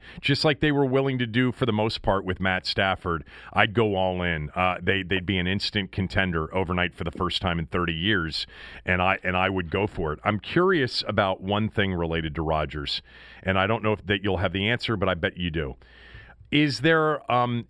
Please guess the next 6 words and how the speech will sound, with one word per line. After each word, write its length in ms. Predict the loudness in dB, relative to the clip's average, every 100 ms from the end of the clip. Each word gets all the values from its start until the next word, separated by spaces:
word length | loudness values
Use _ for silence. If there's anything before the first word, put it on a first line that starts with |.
| 0
an 140 | 0 0 2
option 540 | 2 2 -2 0 0
for 280 | 0 -2 0
him 580 | 2 2 2 0 -2 -6 -16 -20 -20 -6
to 260 | 0 2
retire, 880 | 4 0 0 0 2 4 2 0 -4